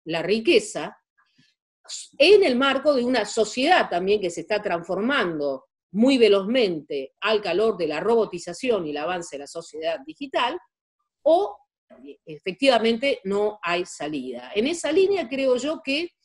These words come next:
eh, estamos ante un dilema, eh, y que esta encrucijada civilizatoria exige,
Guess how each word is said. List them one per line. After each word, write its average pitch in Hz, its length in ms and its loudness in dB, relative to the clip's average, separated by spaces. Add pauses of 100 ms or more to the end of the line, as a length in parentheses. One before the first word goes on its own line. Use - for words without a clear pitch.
(440)
eh, 208 380 6
estamos 311 480 0
ante 240 180 -4
un 269 120 0
dilema, 156 540 0 (720)
eh, 170 300 0
y 214 140 -6
que 254 80 0
esta 269 140 -2
encrucijada 262 680 4
civilizatoria 262 840 -2
exige, 208 640 -4